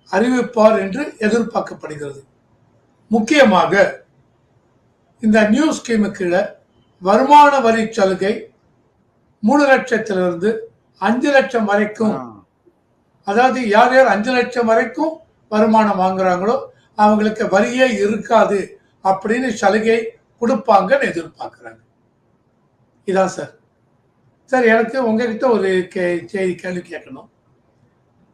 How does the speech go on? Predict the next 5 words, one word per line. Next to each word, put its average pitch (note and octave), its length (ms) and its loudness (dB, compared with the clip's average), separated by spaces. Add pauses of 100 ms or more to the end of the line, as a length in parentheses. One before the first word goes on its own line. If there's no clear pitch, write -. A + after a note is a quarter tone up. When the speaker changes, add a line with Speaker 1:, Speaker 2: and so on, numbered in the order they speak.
(120)
Speaker 1:
ஆ, F3 380 -4 (1700)
இந்துக்கள் C4+ 760 0 (800)
வன்முறையாளர்கள் B3 920 4
என்று A3+ 260 2
பார்லிமெண்ட்ல A3 840 0